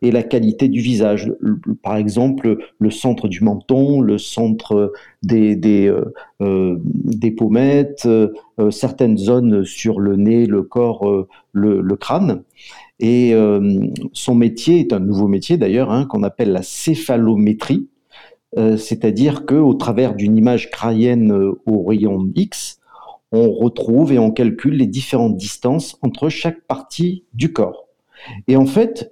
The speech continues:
ce qui est étonnant, c'est que grâce à cette analyse de, de, de tous ces points qui ont été définis par Jefferson, on peut détecter un problème invisible de santé sur le patient.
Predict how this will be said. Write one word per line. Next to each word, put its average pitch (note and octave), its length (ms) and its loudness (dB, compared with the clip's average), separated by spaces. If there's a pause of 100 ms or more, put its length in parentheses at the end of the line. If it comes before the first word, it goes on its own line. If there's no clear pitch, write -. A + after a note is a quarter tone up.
(120)
ce - 320 -4
qui D#3+ 320 0
est G#2+ 260 0 (300)
étonnant, C3+ 560 -2 (520)
c'est - 240 -2
que D3 300 2 (200)
grâce G#3+ 420 -2
à E3+ 40 2
cette C#3 360 0
analyse F3 560 0
de, A2 400 4
de, G#2 360 2 (280)
de A2+ 80 2
tous A2 180 -4
ces E3+ 220 -2
points E3+ 340 0
qui G3 140 -2
ont A#2 80 4
été A2+ 160 -2
définis A2+ 360 0
par G2 200 -6
Jefferson, E3+ 640 0 (340)
on C#3+ 120 2
peut G3 180 2
détecter D#3 800 0 (280)
un C3+ 100 2
problème D3+ 640 0 (140)
invisible C#3 560 0
de B2+ 80 2
santé C3 400 -2
sur C3+ 180 -4
le A2 80 0
patient. A2 380 -10